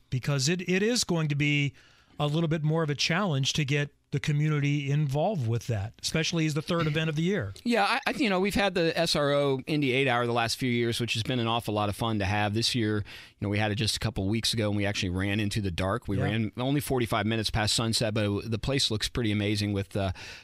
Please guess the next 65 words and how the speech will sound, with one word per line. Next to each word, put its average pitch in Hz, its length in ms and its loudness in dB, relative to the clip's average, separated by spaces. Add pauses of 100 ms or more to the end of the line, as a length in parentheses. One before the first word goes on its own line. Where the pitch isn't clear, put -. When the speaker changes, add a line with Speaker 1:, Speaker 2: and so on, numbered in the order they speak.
Speaker 2:
those 104 220 -2
cars 107 340 0
lit 104 180 0
up 101 140 -2
driving 104 320 0
around. 101 180 0
We 104 80 0
had 95 220 0
about 95 240 -4
sixty 104 720 0 (200)
light 110 240 0
towers 117 360 2
that 117 60 -2
we 127 80 0
put 123 160 0
up 113 120 0
around 110 160 0
the 104 60 -2
facility 113 420 0
and 104 80 0
some 107 180 0
strategic 117 460 -2
places 110 320 0
for 101 140 -4
fans, 131 320 0
but 110 120 -2
as 104 120 0
well, 107 320 0 (340)
uh, 85 140 -2
for 123 160 -2
the 107 100 0
drivers. 104 580 0 (380)
Uh, - 80 -2
so 127 240 2
I 123 80 2
think 165 220 -2
next 143 320 0
year 135 160 2
when 123 140 2
you 117 80 2
bring 139 240 0
in 127 180 4
the 110 140 2
imsa 123 340 0
race 117 340 2
in 110 220 0
the 104 80 2
middle 110 220 0
of 107 40 0
September 113 520 0
and 107 60 0
you 101 100 0
carry 110 220 0
it 107 60 2
on 107 200 0
where 101 120 0
we 101 140 2
end 107 120 0
up 104 140 -2
with 101 120 -2
the 104 120 2
Indy 101 220 2
eight 107 80 2
Hour 101 180 2
in 101 140 0